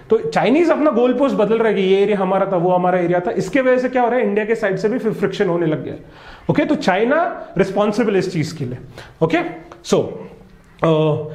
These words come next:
this he said was predicated on a well understood distinction between managing the border areas and resolving the border questions।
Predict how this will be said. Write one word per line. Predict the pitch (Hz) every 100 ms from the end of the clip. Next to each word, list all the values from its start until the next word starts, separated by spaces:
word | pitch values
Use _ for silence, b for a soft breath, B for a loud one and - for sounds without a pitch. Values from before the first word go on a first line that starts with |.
| B B
this | 151 415 403
he | 277 -
said | 214 254 294
was | 175 220 220 -
predicated | 190 247 247 240 277 202
on | 202 208
a |
well | 165 185 247 214
understood | 180 202 - 226 160
distinction | 165 - 160 - 135 147 - B B -
between | 160 196 170
managing | 170 220 240 233
the |
border | 165 147 147 185
areas | 151 139 156 220 -
and | 156
resolving | 151 139 156 151 165
the | 160
border | 127 127 269 - B B B -
questions। | 135 - 127